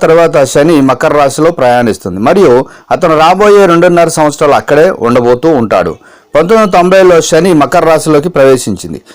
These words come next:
అక్కడ నుండి శని నెమ్మదిగా కదులుతున్నప్పుడు ఒక రాశి నుండి మరొక రాశిలోనికి ప్రవేశించడానికి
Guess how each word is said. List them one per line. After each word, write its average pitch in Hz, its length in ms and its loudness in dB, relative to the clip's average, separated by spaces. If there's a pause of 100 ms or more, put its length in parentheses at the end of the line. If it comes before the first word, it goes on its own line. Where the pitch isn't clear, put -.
(140)
అక్కడ 185 220 -2
నుండి 208 240 2
శని 185 260 0
నెమ్మదిగా 160 480 2
కదులుతున్నప్పుడు 151 680 0
ఒక 143 140 -2
రాశి 160 320 0
నుండి 175 200 0
మరొక 139 300 0
రాశిలోనికి 151 560 -2
ప్రవేశించడానికి 160 920 -2